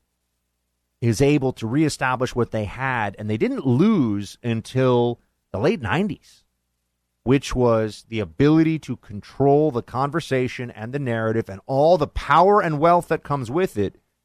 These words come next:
because they had a stranglehold on the media outlets in this country under the lie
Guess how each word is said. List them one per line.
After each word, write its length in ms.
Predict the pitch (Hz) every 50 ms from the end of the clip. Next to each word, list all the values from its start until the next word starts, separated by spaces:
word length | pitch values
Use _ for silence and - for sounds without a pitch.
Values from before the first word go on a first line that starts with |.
| _ _ _ _ _
because 540 | - 117 110 - 123 123 117 117 113 107 95
they 300 | 92 110 127 139 151 151
had 220 | 135 135 131 123 117
a 100 | 107 101
stranglehold 1080 | - - - - 113 131 143 156 170 175 185 175 160 143 135 131 123 120 117 117 - -
on 440 | - 110 110 110 110 110 110 107 101 - _ _ _ _ _ _ _ _ _ _ _ _ _ _ _ _ _ _ _ _ _ _ _ _ _ _ _ _ -
the 200 | - 107 107 104
media 380 | 104 113 127 135 131 123 117 110
outlets 420 | 104 101 98 80 92 92 - -
in 80 | 95 90
this 140 | 87 - -
country 380 | - 67 55 - _ _ _ _ _ _ _ _ _ _ _ _ _ _ _ _ _ _ _ _ _ _ _ -
under 260 | 135 139 135 135 135
the 180 | 123 120 123 117
lie 800 | 107 107 117 131 151 196 226 214 156 110 92 90 98 107 120